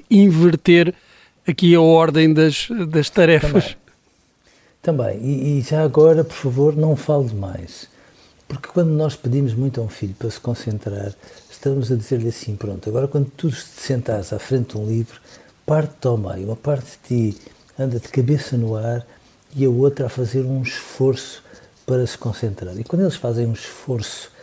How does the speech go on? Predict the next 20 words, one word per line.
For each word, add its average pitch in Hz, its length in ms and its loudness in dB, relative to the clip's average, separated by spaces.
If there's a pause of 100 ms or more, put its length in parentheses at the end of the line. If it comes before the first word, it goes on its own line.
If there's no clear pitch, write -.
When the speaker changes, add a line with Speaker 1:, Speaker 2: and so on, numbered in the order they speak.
(460)
Speaker 2:
para 113 180 -4
se - 100 -6
concentrarem, 123 840 -4 (200)
funciona 123 500 -6
como 117 160 -6
contar 110 300 -6
carneiros 101 340 -8
para - 140 -10
adormecer, 104 440 -10
Bruno. 98 240 -10 (160)
Corre - 220 -12
sempre. - 220 -14 (100)
Speaker 1:
Hum. 127 380 -2 (400)
<laughs> - 320 -2 (1200)
Bem, 190 300 4
eh, 160 580 4
esperamos, 156 580 0
eh, 135 360 -2 (100)
ter 139 220 0
ajudado 139 760 2